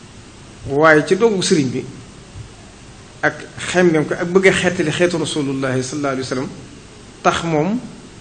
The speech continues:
mu, mu, mu amuk doogu rek ci ne suñ Borom roogi di la bindul ba xam lim attan lim attanul, waaye bu ko roogi attanee rek jom ji ak fitu attan ko. Looloo waral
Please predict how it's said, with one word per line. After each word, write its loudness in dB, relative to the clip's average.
mu, -2
mu, -4
mu -2
amuk 2
doogu 6
rek 4
ci -4
ne 4
suñ 2
Borom 0
roogi 8
di 6
la 8
bindul 4
ba 0
xam -2
lim -2
attan 2
lim -2
attanul, -2
waaye 6
bu -4
ko 2
roogi 0
attanee -4
rek -8
jom 8
ji 2
ak -2
fitu -4
attan -8
ko. -14
Looloo 2
waral 0